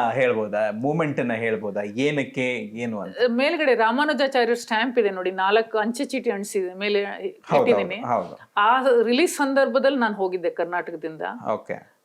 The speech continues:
Speaker 2: ನಾನು ಒಬ್ಳೆ ಫಿಲಾಟಲಿಸ್ಟ್, ಹೆಮ್ಮೆಯಿಂದ
Speaker 1: ಹಾ.
Speaker 2: ಹೇಳ್ಕೋಬಹುದು ನಾನು ಒಬ್ಳೆ ಹೋಗಿದ್ದು ಅಂತ.
Speaker 1: ಓಕೆ.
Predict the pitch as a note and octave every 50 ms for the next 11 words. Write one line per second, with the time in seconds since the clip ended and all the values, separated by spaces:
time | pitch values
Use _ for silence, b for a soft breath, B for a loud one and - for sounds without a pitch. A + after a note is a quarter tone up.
0 | - A3 - - - - - - - A3+ G#3+ G#3+ G#3 G3 F#3+ F#3+ F3+ G3+ A3 G#3+
1 | A3 G#3 G3 G3 G3 G3 F#3+ F3+ F3 - - F3 F#3+ G3+ - G#3 G3+ A3 A3+ A#3+
2 | A#3+ A3+ G#3+ G#3+ G#3+ G3 F3+ F3 - F#3 F3 E3 E3+ E3 F#3 F#3+ F#3 F#3 - F3+
3 | E3+ F3+ G3 F#3 F#3+ F#3 F3 E3+ E3 D#3 D#3+ D#3+ D#3+ D#3+ - - A#2+ A2+ G#2+ -
4 | - - F#2+ E2+ - _